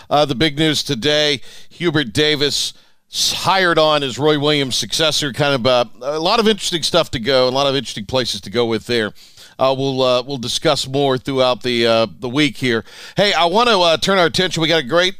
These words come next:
I think, a great national championship game tonight, uh, Brian. Uh, did U C L A maybe expose some weaknesses of the Zags that Baylor could take advantage of tonight potentially? In other words, did, did we see some things that maybe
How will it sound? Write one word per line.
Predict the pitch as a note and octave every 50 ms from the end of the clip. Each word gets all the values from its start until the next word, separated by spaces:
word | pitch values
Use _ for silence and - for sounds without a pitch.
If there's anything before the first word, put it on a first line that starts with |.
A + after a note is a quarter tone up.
| -
I | - D3 D3
think, | - F3+ F#3+ G3+ E3
a | D#3+
great | B2 G#2+ D3+ D3+ D3 -
national | - C#3+ C#3 C3 - - C#3+ G#2+
championship | - D3 C#3+ C3 - C3 B2 G#2+ - - C3+ - F#2+
game | B2+ B2+ B2+ A#2
tonight, | B2 A#2 B2 B2+ B2+ G#2+ G2
uh, | A#2+ A#2+ A#2 A#2
Brian. | F#2+ - B2 C3+ C3+ C#3+ D3 D3 C3+ - - - - - - - -
Uh, | - D3 D3 D3+ D#3
did | C#3+ B2 E3 F3 E3 D3
U | E3 G#3+ D4+ E4+
C | - - - F4
L | D#4 A#3 G3 F#3+
A | F#3 G3 G3+
maybe | F#3 F3 F3 F3+ F3+ F3+
expose | E3 A#2+ - - - - - D#3 D#3+ E3 F3+ F3+ D3+
some | - - E3 D3+ C#3
weaknesses | C#3+ C#3+ C#3+ C#3 - E3+ D#3 - - E3 E3+ E3 D#3+ D#3 - - - _ _ _ _ _ _ _ _ _ _ _
of | C#3+ D#3 D3+ A#2+
the | C3+ D3
Zags | B2+ - D#3 D3 C#3+ D3 D#3 D#3+ D#3+ C3+ G#2+ -
that | A2+ C#3+ C3+ C3 C3+ - - -
Baylor | - C#3+ D3 D3+ D#3 D#3 C3
could | - D3+ A#2+
take | G2+ - D3+ C#3+ -
advantage | C#3+ A#2 G2+ C3 C3 C3+ C#3 D3 B2 - D3+
of | D3 C#3 A2+ -
tonight | - D#3+ C#3+ C#3+ D3 D3 -
potentially? | - B2 - D#3 D#3 C3+ - F3 E3
In | D3+
other | D#3+ F3 F#3
words, | F3 E3+ E3+ E3+ D3+ A#2 - -
did, | D#3 B2+ A2+ - - - - - - _ _ _
did | - E3 D3+
we | D#3 A3+ B3
see | G#3+ - - - A3+ A3
some | G3+ - G#3 E3+ D3
things | - F#3 F3+ F3+ F3+ F3+ F3+ D3 C3+
that | D#3 D3+ C#3
maybe | D3+ D#3 D#3+ E3 D3+ D#3 C#3+ A#2